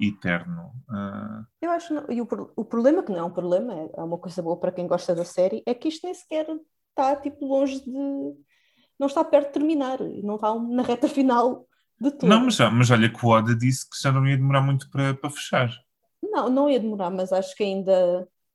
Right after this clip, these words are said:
Speaker 2: ainda tem aqui
Speaker 1: É.
Speaker 2: muito suminho
Speaker 1: Ah, pois.
Speaker 2: para se, para se
Speaker 1: Se
Speaker 2: exprimir.
Speaker 1: vão, vão exprimir essas tetas de vaca
Speaker 2: <laughs> Que
Speaker 1: até.
Speaker 2: horror.
Speaker 1: <laughs> Essa vaca vai ser
Speaker 2: Ahm,
Speaker 1: exprimida eternamente, sim.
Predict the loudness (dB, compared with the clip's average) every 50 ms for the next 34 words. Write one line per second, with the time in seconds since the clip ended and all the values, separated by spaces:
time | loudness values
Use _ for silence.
0 | _ _ _ -4 -2 0 2 2 2 2 0 -4 -4 -2 -2 -2 -2 -4 -6 -8
1 | -8 -6 -6 -4 -4 -4 -4 -6 -6 -8 -10 -14 _ _ _ _ _ _ _ _
2 | _ _ _ _ _ -20 -8 _ 0 0 0 0 -8 -6 -2 2 4 4 4 4
3 | 0 -6 -8 -12 -8 -6 -6 -4 -4 -6 -8 -10 -10 -6 -4 -4 -4 -2 -4 -6
4 | -6 -6 -8 -6 -6 -2 2 2 4 4 4 2 2 2 2 2 2 0 0 0
5 | 2 4 4 4 4 4 2 0 -2 -6 -6 -2 -2 -4 -4 -4 -8 -10 -10 -10
6 | -12 -12 -12 -8 -6 -2 2 2 2 2 0 -4 -10 -10 -10 -8 -6 -6 -4 0
7 | 2 4 4 4 4 2 0 -4 -6 -8 -12 _ _ -4 0 0 0 0 -2 -6
8 | -4 -2 -2 -2 -4 -8 -12 -8 -6 -4 -4 -4 -6 -8 _ -14 -14 -12 -4 0
9 | 4 4 6 6 6 6 4 4 4 2 2 2 4 4 6 6 6 8 6 6
10 | 6 6 4 2 2 0 0 0 2 2 2 2 0 -2 -4 -8 -14 -14 -14 -16
11 | -14